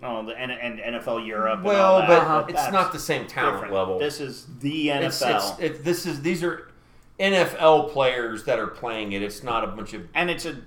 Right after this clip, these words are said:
Speaker 1: and the
Speaker 2: B-level.
Speaker 1: Jaguars, it's the playoff
Speaker 2: They're
Speaker 1: team.
Speaker 2: actually pretty good.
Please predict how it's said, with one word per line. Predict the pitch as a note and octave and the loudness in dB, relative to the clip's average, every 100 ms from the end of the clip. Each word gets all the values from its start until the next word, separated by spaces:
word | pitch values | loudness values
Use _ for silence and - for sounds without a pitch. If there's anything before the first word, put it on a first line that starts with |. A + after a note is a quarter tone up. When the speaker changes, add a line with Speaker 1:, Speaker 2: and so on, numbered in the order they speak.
| - | -10
Speaker 1:
and | D#3+ | -4
the | C3+ | -2
Speaker 2:
B-level. | B2+ G#2+ | 0 4
Speaker 1:
Jaguars, | D#3 - - B2+ B2 B2 B2+ C3+ | 6 4 4 2 2 0 -4 -8
it's | B2+ - | -12 -12
the | B2 - - | -12 -14 -14
playoff | - C4+ D4 G#2 | -4 0 0 2
Speaker 2:
They're | C3+ C#3 | 4 4
Speaker 1:
team. | C#3 | 4
Speaker 2:
actually | C3 C#3+ - D#3+ D3+ D3 | 2 0 -4 -2 0 0
pretty | D3 - - B2+ A#2 | -2 -14 -10 -8 -4
good. | G#2+ | -4